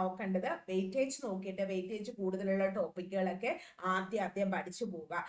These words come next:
അപ്പൊ ഈ കുറേ നേരം ഇങ്ങനെ രണ്ട് മണിക്കൂറൊക്കെ കണ്ടിന്യൂസ് ഇരിക്കുമ്പോ നമുക്ക് ബോർ അടിക്കും. ബോർ അടിക്കുന്ന സമയത്ത് എനിക്കിപ്പം ബയോളജിയും പൊതുജനാരോഗ്യം ജീവശാസ്ത്രവും പൊതുജനാരോഗ്യം വലിയ ഇഷ്ടമുള്ള ഒരു ടോപ്പിക് ആണെങ്കിൽ അതിലെ ഒരു ടോപ്പിക് ആ സമയത്ത് പഠിച്ചു തീർക്കുക. അപ്പൊ കുറച്ച് നമ്മളൊന്ന് റിലാക്സ്ഡ് ആകും.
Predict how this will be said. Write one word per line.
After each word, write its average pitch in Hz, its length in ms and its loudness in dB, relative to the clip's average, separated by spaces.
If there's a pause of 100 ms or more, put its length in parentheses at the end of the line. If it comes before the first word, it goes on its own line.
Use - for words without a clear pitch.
(180)
അപ്പൊ 339 140 6
ഈ 370 100 8
കുറേ 247 540 10
നേരം 226 120 4
ഇങ്ങനെ 220 240 0
രണ്ട് 202 300 2
മണിക്കൂറൊക്കെ 208 560 0
കണ്ടിന്യൂസ് 226 580 0
ഇരിക്കുമ്പോ 196 320 0
നമുക്ക് 202 280 0
ബോർ 190 340 10
അടിക്കും. 190 440 -2
ബോർ 247 280 6
അടിക്കുന്ന 202 360 0
സമയത്ത് 185 380 -2
എനിക്കിപ്പം 202 440 -2 (220)
ബയോളജിയും 190 480 4
പൊതുജനാരോഗ്യം 185 840 2
ജീവശാസ്ത്രവും 214 640 -2
പൊതുജനാരോഗ്യം 190 640 2
വലിയ 220 200 0
ഇഷ്ടമുള്ള 190 440 2
ഒരു 190 100 4
ടോപ്പിക് 190 460 2
ആണെങ്കിൽ 175 520 -6
അതിലെ 196 500 -2 (260)
ഒരു 370 160 6
ടോപ്പിക് 190 600 4 (120)
ആ 180 100 0
സമയത്ത് 180 500 -4
പഠിച്ചു - 300 -10
തീർക്കുക. 165 300 -8
അപ്പൊ 190 160 -4
കുറച്ച് 226 400 0
നമ്മളൊന്ന് 185 400 0
റിലാക്സ്ഡ് 170 560 -2
ആകും. 139 200 -6